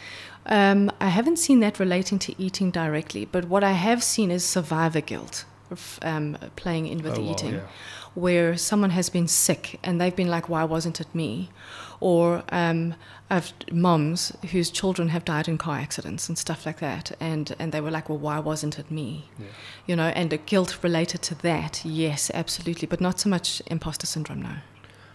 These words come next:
Speaker 2: How long would, let's use the example of a mom being, feeling guilty for, for losing a child. How long would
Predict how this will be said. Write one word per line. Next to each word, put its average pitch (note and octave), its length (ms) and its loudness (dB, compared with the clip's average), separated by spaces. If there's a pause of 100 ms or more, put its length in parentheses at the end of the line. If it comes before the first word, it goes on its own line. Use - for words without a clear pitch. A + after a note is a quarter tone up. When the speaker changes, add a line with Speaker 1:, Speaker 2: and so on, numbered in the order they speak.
(100)
Speaker 2:
How E3+ 140 0
long F#3+ 180 4
would, F#3 320 0 (580)
let's C3+ 240 -2
use C3+ 160 2
the B2+ 60 2
example A#2+ 440 0
of A2+ 80 -4
a A2+ 60 -2
mom A2 380 -2 (540)
being, A2 200 -2
feeling A#2 460 -4
guilty A2 340 -4
for, G2+ 340 -8
for - 160 -10
losing G#2 300 -2
a G#2 60 -6
child. G2 400 -6 (600)
How C#3 120 -2
long D3 240 2
would B2+ 200 2